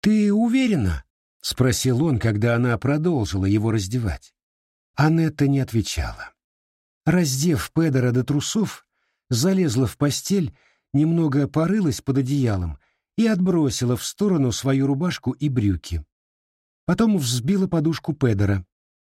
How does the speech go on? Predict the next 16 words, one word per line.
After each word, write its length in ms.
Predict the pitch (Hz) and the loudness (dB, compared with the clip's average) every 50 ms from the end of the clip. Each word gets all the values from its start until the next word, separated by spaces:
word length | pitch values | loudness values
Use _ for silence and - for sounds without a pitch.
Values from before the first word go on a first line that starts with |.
| _ _ _ _ _ _ - | _ _ _ _ _ _ -4
"Я 340 | - 87 82 110 110 - _ | -2 0 2 2 2 2 _
абсолютно 960 | - 104 95 - - - - 110 101 92 92 90 107 151 - - - 170 170 | 0 -2 0 0 -2 -4 0 0 2 2 2 2 2 0 -2 -2 -2 -4 -4
уверена", — 800 | - - 156 160 143 131 123 120 110 101 104 101 101 104 101 98 _ _ _ _ _ _ _ _ _ _ | -2 -2 -2 -2 0 0 0 2 2 2 2 2 2 0 0 -4 _ _ _ _ _ _ _ _ _ _
сказала 540 | - - - - 95 82 98 92 92 98 92 | -10 -4 0 0 2 2 2 2 4 2 2
она. 280 | 90 80 69 - - _ _ _ _ _ _ _ _ _ _ _ _ _ | 2 0 -2 -4 -8 _ _ _ _ _ _ _ _ _ _ _ _ _
"Если 400 | - 87 78 117 107 - - 123 | 2 4 4 4 4 4 2 2
ляжем 420 | 113 110 127 123 117 80 98 104 98 | 2 4 2 2 2 2 2 2 2
прямо 280 | 92 107 107 104 104 | 2 2 2 2 2
сейчас, 680 | 95 - - 101 - - - 175 - - - - - - _ _ _ _ _ _ _ _ _ - | 0 0 -2 -4 -2 -2 -2 -2 -2 -4 -6 -10 -12 -14 _ _ _ _ _ _ _ _ _ 0
успеем 440 | 98 95 - - - 180 175 175 | 0 2 2 2 0 2 2 2
поспать 520 | - 175 170 - - - 117 107 101 95 - | 0 0 -2 -2 0 0 0 2 2 0 0
полчаса, 560 | - 104 98 - - 107 - - - 101 98 92 | 0 0 0 0 0 -2 -2 0 0 0 0 0
прежде 320 | - 98 104 101 90 101 | 0 0 2 2 2 0
чем 180 | 95 - 101 98 | 0 2 2 2
они 160 | 101 104 101 | 2 2 2
проснутся". 680 | 95 98 101 98 - - 95 92 90 - - 92 87 73 | 2 0 0 0 0 0 0 0 0 0 0 0 0 -2